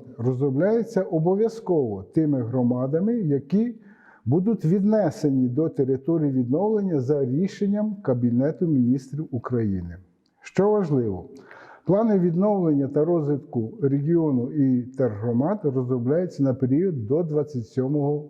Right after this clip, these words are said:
року. Для територій, які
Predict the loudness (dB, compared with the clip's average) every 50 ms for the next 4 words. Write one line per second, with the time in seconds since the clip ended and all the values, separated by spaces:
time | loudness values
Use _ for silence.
0 | -6 -4 -2 -2 -2 -4 -6 -10 -12 -12 -14 _ _ _ _ _ _ _ _ _
1 | -20 -20 -20 -20 -20 -20 -18 -18 -18 -18 -18 -18 -20 -8 _ 2 2 2 2 2
2 | 2 2 2 2 0 0 0 0 2 2 2 4 4 2 2 0 0 0 0 2
3 | 0 -2